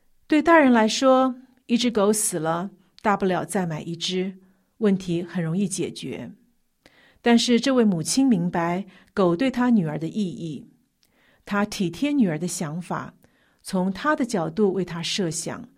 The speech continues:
然后特地花时间来帮她解决这个难题。在这小女孩的回忆里，这是她最深刻难忘的一件事。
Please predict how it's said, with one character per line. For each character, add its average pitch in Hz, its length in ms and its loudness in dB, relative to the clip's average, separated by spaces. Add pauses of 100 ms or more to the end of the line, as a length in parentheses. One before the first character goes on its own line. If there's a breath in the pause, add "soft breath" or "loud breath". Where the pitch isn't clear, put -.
(360 soft breath)
然 180 160 -2
后 208 280 2
特 - 400 -2
地 233 160 0
花 196 240 -4
时 180 220 -4
间 208 420 -2 (280 loud breath)
来 214 120 0
帮 294 220 0
她 311 160 0
解 196 240 0
决 165 180 -4
这 196 120 -2
个 185 80 0
难 170 260 -6
题。 160 460 -10 (960)
在 214 260 2
这 214 140 2
小 208 220 -2
女 226 100 2
孩 175 160 -2
的 170 100 -6
回 160 240 -4
忆 214 220 0
里， 160 340 -6 (300 loud breath)
这 214 100 2
是 208 200 0
她 185 260 -4
最 233 420 -2
深 202 300 -2
刻 196 240 -4
难 160 260 -6
忘 185 160 -4
的 165 80 -6
一 156 120 -10
件 160 280 -8
事。 151 440 -8